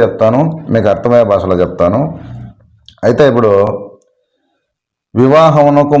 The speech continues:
ముందుగానే శారీరక సంబంధము కలిగి ఉండడము. తులా లగ్నం, కన్యలో శుక్రుడు, కుజుడు. తులా లగ్నం, లగ్నం, కన్యలో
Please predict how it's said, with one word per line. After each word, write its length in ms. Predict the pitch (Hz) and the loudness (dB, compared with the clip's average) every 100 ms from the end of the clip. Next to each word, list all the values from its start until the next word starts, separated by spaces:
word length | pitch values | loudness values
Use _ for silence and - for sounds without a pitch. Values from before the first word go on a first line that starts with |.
| 127 | 2
ముందుగానే 580 | 127 120 127 120 117 131 - - | 2 2 2 2 0 -4 -4 -2
శారీరక 400 | 110 123 123 117 107 | 2 4 2 0 0
సంబంధము 480 | 107 107 104 110 131 | 0 0 0 0 0
కలిగి 240 | 98 101 101 | 0 0 0
ఉండడము. 340 | 92 85 87 90 - - - _ - | 0 -2 -2 -2 -6 -18 -20 _ -2
తులా 180 | 107 110 101 | 0 2 0
లగ్నం, 280 | 87 107 160 165 - | -2 -4 -4 -8 -4
కన్యలో 340 | 92 95 95 90 - | -2 0 0 0 -2
శుక్రుడు, 380 | 80 90 95 160 170 - - _ _ | -4 -2 0 -2 -4 -16 -20 _ _
కుజుడు. 320 | 90 80 76 - - _ _ _ _ _ _ _ _ _ _ _ - | -4 -2 -4 -8 -20 _ _ _ _ _ _ _ _ _ _ _ -6
తులా 220 | 87 90 85 | 0 2 2
లగ్నం, 300 | 78 78 123 175 78 | -2 -2 -4 -4 -2
లగ్నం, 340 | 73 69 92 165 - - - _ _ _ _ _ _ _ | -2 0 -2 -2 -4 -16 -20 _ _ _ _ _ _ _
కన్యలో 400 | 98 101 101 131 | -2 0 2 0